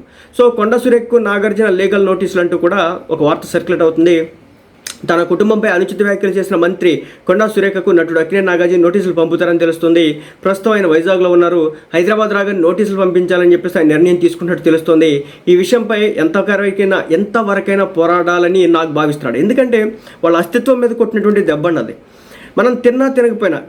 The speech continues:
గంజి నీళ్ళు తాగినా, లేకపోతే ఒక పూట పస్తున్నా మనం ఇబ్బంది ప-, మ-, అది మన శరీరం వరకు ఇబ్బంది. అలా కాకుండా మన అస్తిత్వం పైనే, మన క్యారెక్టర్ మీద దెబ్బ కొడితే బ్రతికుండంగానే చచ్చి-, చచ్చిపోయినట్టు లెక్క వచ్చింది అనమాట. అది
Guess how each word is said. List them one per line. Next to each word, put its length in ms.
గంజి 180
నీళ్ళు 200
తాగినా, 440
లేకపోతే 400
ఒక 160
పూట 300
పస్తున్నా 680
మనం 400
ఇబ్బంది 380
ప-, 180
మ-, 220
అది 200
మన 200
శరీరం 380
వరకు 220
ఇబ్బంది. 340
అలా 220
కాకుండా 560
మన 180
అస్తిత్వం 500
పైనే, 360
మన 120
క్యారెక్టర్ 500
మీద 120
దెబ్బ 240
కొడితే 560
బ్రతికుండంగానే 600
చచ్చి-, 440
చచ్చిపోయినట్టు 440
లెక్క 180
వచ్చింది 240
అనమాట. 260
అది 180